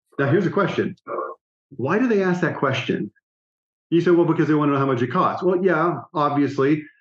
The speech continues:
but why don't they ask other questions? Why, why is that typically the only question they ask? And the answer is because they don't know the parameters of what to ask, because they've never bought this before.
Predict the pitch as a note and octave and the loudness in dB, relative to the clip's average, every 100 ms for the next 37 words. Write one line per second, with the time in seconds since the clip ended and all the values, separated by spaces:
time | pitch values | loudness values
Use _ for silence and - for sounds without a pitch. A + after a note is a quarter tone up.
0 | _ F3 F3 A#3+ A3 G#3+ G3+ F3+ G3 G3 | _ 0 2 0 2 2 0 0 0 0
1 | F3 G#2+ - - A2+ - - D#3 - D3+ | 0 -4 -4 -8 -8 -12 -2 -2 0 0
2 | A3 A3 G#3+ F#3+ - - - G3+ G3 - | 0 2 2 0 -4 -6 -2 0 0 0
3 | D3 C#3 C3 - _ - E3 D#3+ D#3+ D#3 | 2 0 -2 -10 _ -2 -2 2 2 2
4 | D3+ D#3+ C#3+ - B2 A#2+ B2 B2 A2+ A2+ | 0 -2 -2 0 0 2 2 0 -2 -8
5 | - _ _ C3 B2+ D3 B3 A#3+ C#3 A#2+ | -16 _ _ 0 2 2 0 0 0 2
6 | A#2 C#3+ C3 B2 B2+ C#3 C3 A#2+ A#2 - | 2 2 2 0 -2 0 0 -2 -6 -12
7 | B2 - _ _ _ _ _ _ _ A2 | -12 -12 _ _ _ _ _ _ _ -4
8 | G#2+ D#3+ C#4 D#4 B3 A3+ A3+ G#3 - E3 | 0 0 2 2 2 0 0 -2 0 0
9 | A3+ B3+ E3+ D#3+ D3+ D3 F#3+ F#3+ F3+ C4 | 2 2 2 2 2 0 0 0 0 0
10 | C4 F#3+ F3 D#3 C4 C#4 F#3+ F3+ G3+ C#4 | 0 0 0 2 2 2 0 0 -2 -2
11 | - C4+ - C#3 C#3+ G2+ E2 | -2 -2 -2 -2 0 0 -4